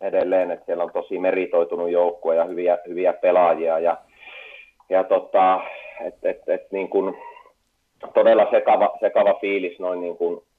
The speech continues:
K P V:n, K P V:n näkö-, näkövinkkelistä. Et, et varmasti tietysti jonkunlaista herättelyä tää, tää niinku tuo, tuo, et, et niinku mut pitkällä aikajänteellä niin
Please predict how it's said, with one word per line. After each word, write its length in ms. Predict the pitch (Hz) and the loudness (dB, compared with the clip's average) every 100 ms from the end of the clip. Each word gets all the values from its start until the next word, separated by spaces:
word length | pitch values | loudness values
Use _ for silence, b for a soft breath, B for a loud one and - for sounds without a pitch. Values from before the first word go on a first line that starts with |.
| _ _ _ | _ _ _
K 220 | - 98 92 | 2 2 4
P 200 | 95 85 | 2 4
V:n, 240 | 87 87 | 2 0
K 360 | - - 92 - | -8 0 0 2
P 180 | 90 | 0
V:n 160 | 85 85 | 0 -2
näkö-, 300 | 87 - 87 | -4 -4 -4
näkövinkkelistä. 1080 | 92 87 90 87 85 85 80 80 - - 82 | -2 -4 -2 -2 -4 -6 -8 -8 -8 -4 -4
Et, 140 | 80 | -4
et 180 | - - _ | -8 -8 _
varmasti 840 | 98 113 127 120 - 110 107 - _ _ _ _ _ | 2 4 4 2 0 0 0 -2 _ _ _ _ _
tietysti 580 | 107 101 98 101 - 104 | 0 0 0 -8 -6 -2
jonkunlaista 880 | 101 101 101 98 90 87 - 92 - - _ | 0 0 0 0 2 0 -2 -2 -2 -12 _
herättelyä 880 | - 98 95 95 90 - 85 85 85 - _ _ | -2 2 4 2 0 -6 -4 0 -2 -4 _ _
tää, 400 | 85 82 82 - | 0 0 -4 -6
tää 200 | 82 85 | -4 -2
niinku 260 | 85 82 85 - | -4 -6 -10 -8
tuo, 460 | 90 85 82 80 - _ _ | -4 2 2 2 -4 _ _
tuo, 280 | 90 87 82 | 0 2 2
et, 100 | 82 - | 0 -10
et 120 | - _ _ | -14 _ _
niinku 200 | 82 87 | -14 -10
mut 260 | 87 87 | -10 -8
pitkällä 540 | - 95 - 92 85 78 | -4 -4 0 2 2 2
aikajänteellä 840 | 85 82 78 78 78 78 78 78 | 0 0 -4 -4 -6 -6 -4 -6
niin 260 | 78 76 | -8 -14